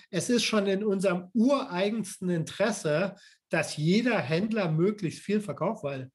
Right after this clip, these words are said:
klar, damit verdienen wir auch unser Geld. Das heißt also, das System ist so optimiert und deswegen alles, was wir als Unternehmen machen, wir als Partnerteam machen, zielt darauf hin,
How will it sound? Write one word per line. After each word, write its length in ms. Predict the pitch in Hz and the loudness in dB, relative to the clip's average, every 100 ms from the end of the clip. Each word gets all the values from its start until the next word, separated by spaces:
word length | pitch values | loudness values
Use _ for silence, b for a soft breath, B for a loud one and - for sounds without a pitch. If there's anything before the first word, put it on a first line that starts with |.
| - | -6
klar, 240 | 233 254 | -2 0
damit 260 | 151 151 156 | 0 0 -2
verdienen 320 | 156 147 180 | -2 0 0
wir 140 | 160 | 2
auch 160 | 170 208 | 0 -2
unser 260 | 156 127 120 | -4 -4 -4
Geld. 340 | 131 180 - B B B | -2 -2 -4 B B B
Das 180 | - 156 | -4 0
heißt 240 | 196 214 220 | 0 2 2
also, 180 | 185 | 2
das 220 | 185 185 180 | 2 0 -2
System 520 | 165 - 220 269 233 | -8 -4 0 2 0
ist 140 | 180 | 0
so 380 | 180 233 247 - | 0 0 0 -2
optimiert 800 | 196 190 - 170 165 226 254 202 | -4 -4 -8 -4 0 2 2 0
und 120 | 165 | -2
deswegen 480 | 185 190 196 185 180 B B B | -2 0 -2 -2 -4 B B B
alles, 460 | 170 208 202 - - 220 | 0 2 2 0 -10 -12
was 500 | 147 165 - 143 135 | -2 -2 -2 -6 0
wir 280 | 185 240 | 2 2
als 180 | 196 160 | 0 -2
Unternehmen 480 | 190 151 151 196 233 | -2 -2 0 2 2
machen, 260 | 208 185 165 | 0 -2 0
wir 140 | 175 | 0
als 160 | 156 - | -2 -4
Partnerteam 640 | 175 190 202 190 180 175 | -6 -2 -2 -2 -2 0
machen, 260 | 170 175 156 B B | -2 -4 -10 B B
zielt 520 | - - 214 254 262 226 | -16 0 4 6 4 2
darauf 420 | 180 156 151 - | 0 2 0 2
hin, 340 | 185 247 226 | 2 2 0